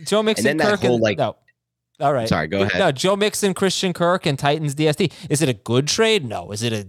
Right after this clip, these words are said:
Speaker 1: is it a walk away from the league trade? No.
Speaker 2: It's,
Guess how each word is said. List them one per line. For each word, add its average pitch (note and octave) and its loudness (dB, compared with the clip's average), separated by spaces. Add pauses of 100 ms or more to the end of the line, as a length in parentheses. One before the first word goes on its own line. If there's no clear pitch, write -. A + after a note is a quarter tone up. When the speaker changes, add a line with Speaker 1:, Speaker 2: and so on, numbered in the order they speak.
Speaker 1:
is B2 0
it B2 4
a A2 0
walk B2+ 2
away C#3 4
from B2+ -4
the G#2 -6
league C3+ 0
trade? G#3 2
No. F#2+ -8 (1000)
Speaker 2:
It's, - 0